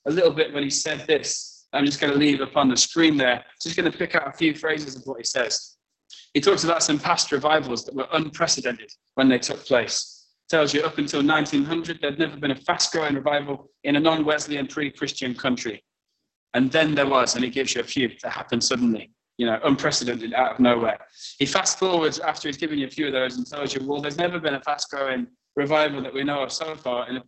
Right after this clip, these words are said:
post-Christian secular society." But every new and great thing is unprecedented until it happens. And that's one of the great challenges if you're living in a waiting generation. So a question you could ask today is, if you're trying to put yourself in the shoes of those Israelites,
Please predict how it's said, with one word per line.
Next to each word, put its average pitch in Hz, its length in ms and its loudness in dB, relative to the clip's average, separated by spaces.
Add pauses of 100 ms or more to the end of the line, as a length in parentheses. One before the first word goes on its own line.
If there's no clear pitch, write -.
post-Christian 135 540 -4
secular 123 400 -4
society." 120 500 -4 (800)
But - 100 2
every 175 640 2
new 156 300 4
and 135 160 -4
great 143 300 -2
thing 120 300 -8 (120)
is 123 120 -10
unprecedented 127 880 -4 (180)
until 123 220 2
it 107 60 2
happens. 113 680 -4 (640)
And 143 80 6
that's 165 140 2
one 180 80 6
of 156 60 2
the 160 60 2
great 175 240 2
challenges 190 500 0
if - 120 -8
you're 147 80 -2
living 160 300 0
in 147 80 2
a 143 60 0
waiting 147 320 0
generation. 135 540 0
So 143 120 -2
a 139 40 2
question 190 420 0
you 147 80 -8
could 151 120 -8
ask - 240 -10
today 147 300 -4 (840)
is, 143 120 -2
if 151 80 -10
you're 151 80 -10
trying 180 200 2
to 147 40 0
put - 180 2
yourself 165 340 2
in 151 60 4
the 147 60 2
shoes 160 360 4
of 139 80 -10
those 147 200 0
Israelites, 135 840 -4